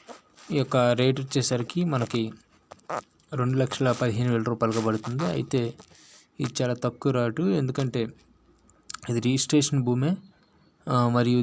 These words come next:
దీనికైతే రో-, వాటర్ ఫెసిలిటీ అయితే లేదు, రోడ్డు ఫెసిలిటీ మాత్రమే ఉండి ఉన్నది. కాబట్టి ఎవరైనా సరే తీసుకోవాలని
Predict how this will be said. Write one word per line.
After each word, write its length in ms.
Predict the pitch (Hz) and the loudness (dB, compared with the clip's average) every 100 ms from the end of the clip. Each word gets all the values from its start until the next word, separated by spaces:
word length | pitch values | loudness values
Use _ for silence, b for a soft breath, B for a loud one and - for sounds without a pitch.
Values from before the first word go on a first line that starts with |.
| 117 | 2
దీనికైతే 400 | 120 127 127 139 | 0 0 2 2
రో-, 160 | 123 120 113 | 4 2 4
వాటర్ 260 | 127 139 135 | 2 0 -6
ఫెసిలిటీ 300 | 131 127 123 | -4 -2 -2
అయితే 160 | 113 113 113 | -2 -2 -2
లేదు, 220 | 113 170 196 131 | 0 0 2 2
రోడ్డు 200 | 131 127 | 2 2
ఫెసిలిటీ 360 | 127 120 127 127 117 | -2 -2 -4 -2 -2
మాత్రమే 380 | 113 - 117 107 - 135 | -2 -4 -6 -6 -8 -4
ఉండి 180 | 120 120 | -2 0
ఉన్నది. 260 | 113 113 147 - b b b b _ _ | 0 -2 -4 -8 b b b b _ _
కాబట్టి 400 | - 120 120 120 117 - - | 0 2 2 2 -2 -2 -4
ఎవరైనా 340 | 127 135 135 123 | 0 0 0 0
సరే 180 | 131 143 156 | 0 -2 0
తీసుకోవాలని 500 | 139 - 139 127 120 | -2 0 0 0 0